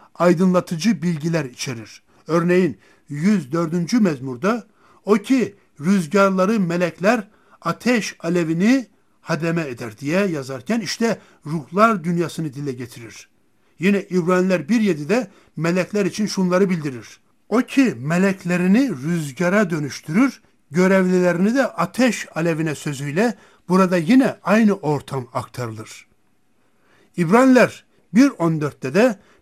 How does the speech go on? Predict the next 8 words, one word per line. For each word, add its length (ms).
"Bütün 460
melekler 640
kurtuluşu 760
miras 500
alacaklara 680
hizmet 540
etmek 320
için 300